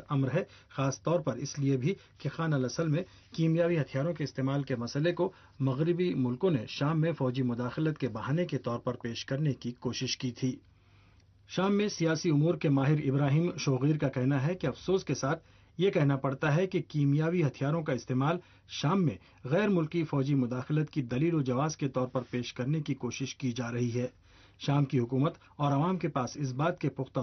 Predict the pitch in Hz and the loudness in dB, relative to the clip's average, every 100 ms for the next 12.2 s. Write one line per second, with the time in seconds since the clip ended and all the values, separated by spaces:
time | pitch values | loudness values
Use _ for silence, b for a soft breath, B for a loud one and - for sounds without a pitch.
0 | - 131 156 143 175 160 139 139 135 123 | -2 0 0 0 -2 -2 -4 -2 -2 -2
1 | 117 - 160 156 185 B B - 156 156 | -4 -2 0 0 -2 B B -2 -2 0
2 | 185 139 135 165 156 185 B B - 170 | -2 0 0 2 0 -2 B B -2 0
3 | 165 175 185 151 - 131 127 - 127 120 | 2 2 2 0 0 -2 -2 -2 -2 -2
4 | - 127 120 127 - _ b b 175 151 | -2 -4 -2 -6 -8 _ b b -6 -2
5 | 160 185 B B 143 - 139 135 123 123 | 0 -2 B B -6 -2 0 2 0 0
6 | 147 143 175 175 175 147 127 143 135 131 | 0 2 0 0 -2 -2 -2 -2 -2 -2
7 | 135 123 156 165 156 151 147 160 190 180 | -4 -2 -2 0 0 0 0 0 0 2
8 | 139 - 190 180 120 135 147 127 123 120 | 0 0 -2 0 0 0 0 0 -2 -2
9 | 127 143 175 156 123 165 180 B B 135 | -2 -2 -2 -4 -2 -4 -4 B B -4
10 | 135 131 123 151 175 165 113 123 180 185 | 0 0 2 0 2 2 2 -2 -2 -2
11 | 156 113 117 139 156 139 123 123 135 120 | -4 -4 -2 0 2 2 0 -2 -2 -2
12 | 127 | 0